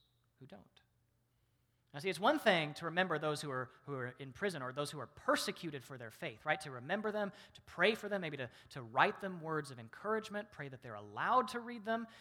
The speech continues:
maybe to send them Bibles or, or other books if possible. But what about those who committed crimes and are being punished for them? Scripture doesn't call us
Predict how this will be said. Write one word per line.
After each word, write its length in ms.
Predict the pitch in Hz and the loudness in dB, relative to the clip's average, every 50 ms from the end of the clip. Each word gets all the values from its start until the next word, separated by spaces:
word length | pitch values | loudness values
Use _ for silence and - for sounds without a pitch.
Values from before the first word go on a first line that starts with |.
| - _ - | -20 _ -10
maybe 160 | 135 135 143 | -8 -6 -6
to 80 | 127 123 | -6 -8
send 240 | - 165 139 131 113 | -6 -6 -6 -8 -8
them 120 | 110 101 - | -12 -14 -14
Bibles 560 | 120 131 165 180 190 180 185 185 180 156 143 | -10 -6 -4 -4 -4 -4 -4 -4 -4 -6 -6
or, 100 | 123 113 - | -10 -10 -10
or 100 | 135 127 - | -10 -8 -6
other 220 | 147 165 175 170 151 131 120 | -6 -4 -4 -6 -10 -10 -8
books 380 | 147 175 220 220 - - - - | -4 -4 -4 -4 -4 -8 -10 -10
if 140 | - 151 - | -10 -14 -14
possible. 640 | - - 180 180 175 - - 180 175 190 190 185 - - - - - - - - | -8 0 0 0 0 0 -8 -8 -6 -6 -6 -6 -8 -14 -20 -20 -20 -20 -14 -12
But 120 | 143 135 139 139 151 170 202 | -12 -12 -12 -16 -16 -14 -12
what 240 | - - - 294 294 | -10 -8 -4 -2 -2
about 640 | 226 202 262 269 - 147 127 135 - - 175 147 | -2 0 0 4 6 6 4 4 0 -4 -8 -6
those 460 | 143 139 156 180 180 175 - - - _ _ _ _ _ - | -4 -2 -2 -2 -4 -4 -6 -8 -8 _ _ _ _ _ -10
who 160 | 160 202 214 - _ - | -8 -8 -8 -12 _ -18
committed 420 | - - 214 220 - 427 381 208 - | -12 -10 -8 -6 -4 -4 -4 -6 -6
crimes 640 | - - 110 95 101 143 240 294 - - - - _ _ _ _ _ _ - | -12 -12 -12 -12 -12 -14 -16 -16 -16 -18 -18 -20 _ _ _ _ _ _ -14
and 100 | 156 165 | -12 -12
are 80 | 202 | -12
being 280 | 190 131 117 131 196 220 | -12 -12 -14 -14 -14 -16
punished 400 | - - 320 339 - - - - - - | -16 -16 -14 -10 -10 -10 -10 -12 -20 -20
for 100 | 50 - | -20 -20
them? 80 | - _ - - _ _ _ _ _ _ _ _ _ _ _ _ _ _ _ _ _ _ _ _ _ _ _ _ _ _ _ _ _ _ _ _ _ _ _ _ _ _ _ _ _ _ _ _ _ _ - - | -20 _ -20 -20 _ _ _ _ _ _ _ _ _ _ _ _ _ _ _ _ _ _ _ _ _ _ _ _ _ _ _ _ _ _ _ _ _ _ _ _ _ _ _ _ _ _ _ _ _ _ -20 -20
Scripture 320 | - - - 175 - 220 | -20 -20 -18 -16 -16 -14
doesn't 200 | 208 196 180 - | -14 -14 -16 -16
call 320 | 120 - - 151 165 165 123 107 | -6 4 6 6 6 4 -4 -8
us 360 | 104 - - - - - - | -8 -8 -8 -8 -8 -10 -12